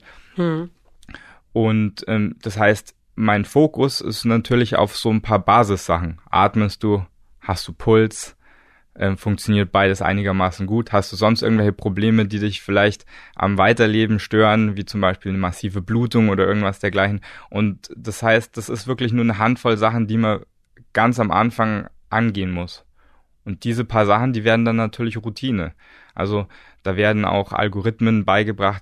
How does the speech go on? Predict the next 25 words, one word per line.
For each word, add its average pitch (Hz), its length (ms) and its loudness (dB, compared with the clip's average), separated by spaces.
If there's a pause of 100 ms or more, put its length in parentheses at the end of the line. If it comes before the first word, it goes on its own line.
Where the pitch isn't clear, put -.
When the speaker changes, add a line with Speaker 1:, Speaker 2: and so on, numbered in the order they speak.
(160)
Speaker 2:
die, 92 220 -10
der 95 120 -4
lernt, 95 380 -6
die 101 60 -10
lernt 101 300 -4
jeder 104 200 0
im 95 120 0
Rettungsdienst, 104 720 -2
jeder 98 220 -2
Notarzt 95 500 -2
lernt 98 300 -4
die, 95 100 -8
das 92 200 -14
nennt 92 180 -6
sich 82 180 -12
A 85 120 -4
B 92 180 -6
C - 140 -10
D - 140 -8
E 113 200 -2
Schema. 107 480 -2 (240)
Speaker 1:
Was 165 160 -6
Speaker 2:
Und 101 60 -6
Speaker 1:
ist 98 120 -10
das? 220 260 -4